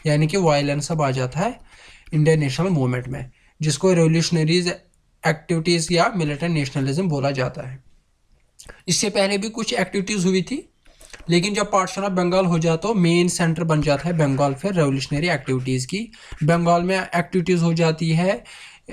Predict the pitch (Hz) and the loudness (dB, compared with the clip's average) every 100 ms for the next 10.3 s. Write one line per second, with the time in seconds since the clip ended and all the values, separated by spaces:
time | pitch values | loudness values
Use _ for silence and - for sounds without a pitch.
0 | - 156 170 175 180 180 160 170 160 170 | 0 2 4 2 0 -2 -4 -4 -2 2
1 | 170 151 170 170 - 190 180 180 160 160 | 2 2 2 2 0 0 2 2 4 2
2 | 156 175 185 - 160 165 175 165 147 151 | 2 2 0 0 -2 0 0 0 2 2
3 | 151 147 160 185 147 131 123 127 127 - | 2 0 0 0 0 0 -2 -4 -8 -4
4 | - 165 170 185 190 170 160 160 160 143 | 0 2 2 0 0 0 0 0 0 0
5 | 135 135 160 165 151 165 160 156 151 147 | -2 -2 -4 -2 -2 0 2 2 0 -2
6 | 156 - 156 156 - 151 147 139 151 147 | -4 -2 0 0 -4 -8 -10 -10 -6 0
7 | 156 156 151 147 139 151 - 151 143 156 | 2 4 2 2 0 -2 -2 0 0 2
8 | 156 147 151 143 139 147 147 135 143 170 | 2 2 0 0 0 0 0 -2 0 -4
9 | 277 - - - - 196 226 190 170 175 | -4 -12 -20 -20 -4 -2 0 0 2 0
10 | 175 175 | 0 -2